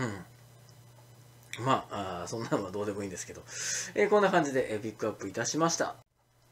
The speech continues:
次が、えー、特別レース期待値の高い馬、ダート編。えー、竹内ロジック、ミリオンダラー馬券術、エスピーエル指数などを利用して、前走の情報だけで回収率が高い馬を抽出する方法がありますので、特別登録馬が出た時点でピックアップできます。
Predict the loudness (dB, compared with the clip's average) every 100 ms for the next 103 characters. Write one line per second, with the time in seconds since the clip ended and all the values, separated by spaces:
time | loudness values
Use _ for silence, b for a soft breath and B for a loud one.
0 | _ _ -20 -20 -8 -2 2 4 2 0
1 | -2 -2 0 0 4 6 6 4 4 6
2 | 6 2 2 4 4 2 0 4 4 2
3 | -2 -4 -6 -8 -16 B B B B B
4 | -6 -2 0 2 2 0 -2 -4 -14 -8
5 | -2 -2 0 0 0 -2 -4 -6 -6 -6
6 | -4 -4 -4 -4 -4 -2 -2 -2 -2 0
7 | -2 6 6 6 2 2 2 4 6 6
8 | 4 4 -2 0 0 2 0 0 -2 2
9 | 2 2 -2 -2 -4 -4 -6 -2 0 0
10 | 2 2 2 0 -2 -2 0 0 2 2
11 | 4 2 2 2 4 4 2 0 0 0
12 | 0 0 0 2 0 -2 -10 -12 -6 -4